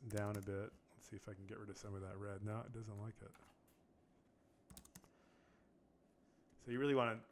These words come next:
you really want everything to be blue. You can see the blue area here, number two, is fine. This red area, I, th-, I think it's 'cause it's falling off, uh, the piece of material, or perhaps it just won't fold well. And finally, three D slices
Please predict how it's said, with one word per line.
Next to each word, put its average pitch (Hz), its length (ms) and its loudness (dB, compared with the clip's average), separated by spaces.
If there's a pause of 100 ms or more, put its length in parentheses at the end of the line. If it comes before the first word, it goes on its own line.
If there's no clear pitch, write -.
(140)
you 117 60 -2
really 123 160 2
want 113 120 2
everything 110 260 -2
to 104 60 -6
be 98 120 -8 (100)
blue. 117 380 6
You 95 80 -8
can 98 80 -10
see 120 140 -10
the 104 80 -8
blue 123 280 0
area 107 320 2
here, 104 160 -2
number 101 320 -8
two, 135 280 2
is 98 120 -4
fine. 110 460 0 (180)
This 110 180 -8
red 113 220 0
area, 107 440 0
I, 104 40 -4
th-, 120 160 -8
I 110 60 -2
think 113 120 -6
it's 104 120 -8
'cause 104 180 -6
it's 95 140 -12
falling 107 460 -4
off, 101 380 -6 (680)
uh, 101 340 -10 (220)
the 107 80 -10
piece - 280 -8
of 101 200 -8
material, 123 680 2 (340)
or 113 80 -2
perhaps 113 380 2
it 107 60 -6
just 113 200 -6
won't 107 240 -4
fold 104 460 -4
well. 87 340 -8 (3000)
And 131 260 6
finally, 170 320 6
three 196 280 0
D 185 140 0
slices 113 920 2